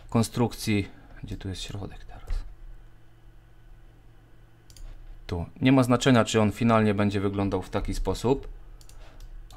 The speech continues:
Trójkąta z kratownicy, może być prostokąt, nie ma to naprawdę absolutnie dla mnie znaczenia.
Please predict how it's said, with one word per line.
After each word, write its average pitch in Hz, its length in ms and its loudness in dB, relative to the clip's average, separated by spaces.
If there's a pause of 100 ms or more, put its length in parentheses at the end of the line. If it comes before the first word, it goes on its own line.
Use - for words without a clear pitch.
(160)
Trójkąta 123 580 6
z - 60 0
kratownicy, 120 720 6
może 127 220 10
być 120 140 0
prostokąt, 127 600 4
nie 135 120 10
ma 131 100 10
to 127 100 6
naprawdę 120 400 6
absolutnie 120 420 2
dla 117 140 6
mnie 113 140 4
znaczenia. 117 480 2